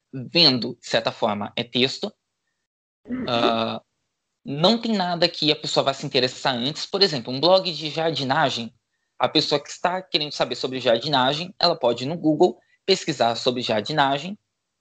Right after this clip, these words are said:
Speaker 1: e, por um acaso, encontrar o meu blog. Encontrar, isso, encontrar o meu blog.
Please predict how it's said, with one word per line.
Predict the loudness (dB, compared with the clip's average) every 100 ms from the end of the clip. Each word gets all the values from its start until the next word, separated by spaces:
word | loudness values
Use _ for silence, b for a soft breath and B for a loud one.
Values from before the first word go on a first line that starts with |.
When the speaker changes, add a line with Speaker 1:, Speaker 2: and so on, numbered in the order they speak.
| _ _
Speaker 1:
e, | -4
por | 0 2
um | 0
acaso, | -4 0 0 0
encontrar | -6 -6 0 0
o | 0
meu | 0
blog. | 4 4 2 -6 _ _ _ _ _ -6
Encontrar, | -2 0 2 2 2 0
isso, | -6 -8
encontrar | -6 -2 0
o |
meu | 0
blog. | 2 2 2 -8